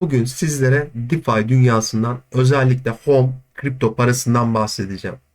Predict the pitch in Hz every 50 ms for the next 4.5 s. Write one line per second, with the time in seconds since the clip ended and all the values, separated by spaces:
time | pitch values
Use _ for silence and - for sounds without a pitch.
0 | _ _ _ - - _ _ _ _ _ _ _ _ _ _ _ _ _ - 247
1 | 247 247 - - 190 185 - _ - - _ - 170 156 151 175 180 - - -
2 | 165 151 151 165 170 175 160 143 131 127 123 113 110 110 110 - 113 110 107 107
3 | - - - 139 156 185 - _ _ _ _ _ _ _ _ _ - 196 220 240
4 | 247 220 - - - - 139 143 160 175